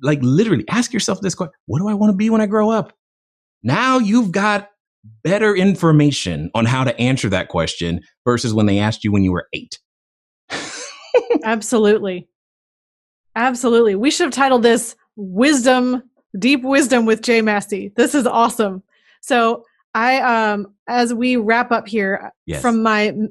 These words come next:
Speaker 2: one minute meditation this morning, I don't wanna, um, pose as
Speaker 1: Mm-hmm.
Speaker 2: being a, um, guru that meditates a, a very extended period of time. This is my reality. Sometimes it's, I have time for one minute, but here's
Speaker 1: Understood.
Speaker 2: the quote that was the, at the end. It said, "Every time we ponder a thought,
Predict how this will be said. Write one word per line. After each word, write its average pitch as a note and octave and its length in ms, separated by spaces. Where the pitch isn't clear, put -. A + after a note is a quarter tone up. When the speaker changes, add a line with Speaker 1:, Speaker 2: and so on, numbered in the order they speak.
Speaker 2:
one A#3 340
minute A3 200
meditation G3+ 540
this F#3 160
morning, F3+ 240
I F#3 60
don't G3 100
wanna, G3 320
um, G3 220
pose G3+ 280
as G3+ 80
Speaker 1:
Mm-hmm. F3+ 60
Speaker 2:
being G3 200
a, F#3+ 360
um, F#3+ 360
guru A3 400
that G#3 240
meditates G#3+ 640
a, A3 300
a G#3 160
very G#3 520
extended G#3+ 460
period G#3 240
of G3 60
time. F#3+ 160
This G3+ 160
is G#3 80
my G#3 100
reality. G3 540
Sometimes G3+ 400
it's, G3+ 160
I G#3 100
have G#3 160
time G#3 180
for G3 100
one G#3 220
minute, F#3+ 180
but G#3 120
here's A#3+ 240
Speaker 1:
Understood. A3+ 80
Speaker 2:
the A#3 240
quote A3 300
that G3+ 80
was F#3 100
the, G3 280
at G#3 140
the G3 120
end. F#3+ 220
It - 120
said, A3 120
"Every C#4 200
time C#4+ 160
we A#3+ 120
ponder A#3 360
a A#3 60
thought, F#3 380